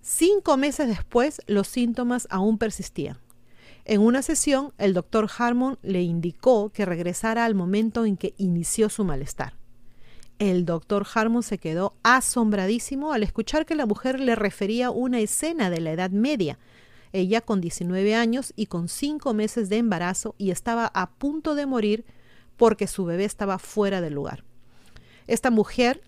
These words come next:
le empezó a hablar como si él fuera el cura que se encontraba con ella en el pasado. Repitió el acto de contrición, contrición a los católicos y recordemos que estamos hablando de una mujer judía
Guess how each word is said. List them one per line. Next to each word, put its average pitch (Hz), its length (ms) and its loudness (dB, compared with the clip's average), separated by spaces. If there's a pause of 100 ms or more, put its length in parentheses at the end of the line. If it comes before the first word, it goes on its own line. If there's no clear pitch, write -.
le 202 100 4
empezó 185 340 -2
a 196 60 2
hablar 214 320 2
como 226 180 2
si 208 380 2
él 320 240 2
fuera 220 380 2
el 185 160 0
cura 240 360 2
que 220 160 0
se 240 220 0
encontraba 202 760 0
con 190 280 0
ella 233 300 2
en 151 100 -6
el 143 100 -6
pasado. 151 500 -6 (460)
Repitió 220 800 2
el 233 220 2
acto 240 340 0
de 220 140 2
contrición, 202 920 -2
contrición 220 760 0
a 202 100 -2
los 180 160 -2
católicos 185 760 -2 (120)
y 240 100 2
recordemos 226 540 2
que - 80 -6
estamos 220 300 -2
hablando 214 260 2
de 226 60 2
una 220 100 2
mujer 202 280 -2
judía 214 520 2